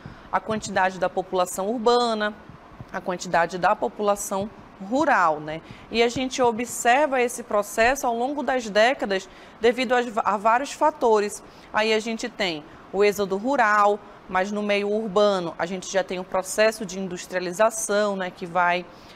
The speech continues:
ali atrair as pessoas a irem ao meio urbano, e esse meio urbano ele vai crescendo. Então a zona urbana ela cresce ali em relação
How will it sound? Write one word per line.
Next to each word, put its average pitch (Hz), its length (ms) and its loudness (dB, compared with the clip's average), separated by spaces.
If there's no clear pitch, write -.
ali 185 480 -2
atrair 214 720 0
as 196 140 -2
pessoas 185 720 -4
a 185 120 2
irem 190 360 -2
ao 180 120 0
meio 180 240 -4
urbano, 240 640 -2
e 269 100 2
esse 302 200 2
meio 311 260 2
urbano 294 380 2
ele 311 140 2
vai 302 200 2
crescendo. 302 640 0
Então 185 220 -2
a 185 60 4
zona 185 240 -4
urbana 196 420 2
ela 240 140 2
cresce 202 460 0
ali 185 140 -2
em 185 100 -6
relação 180 580 -2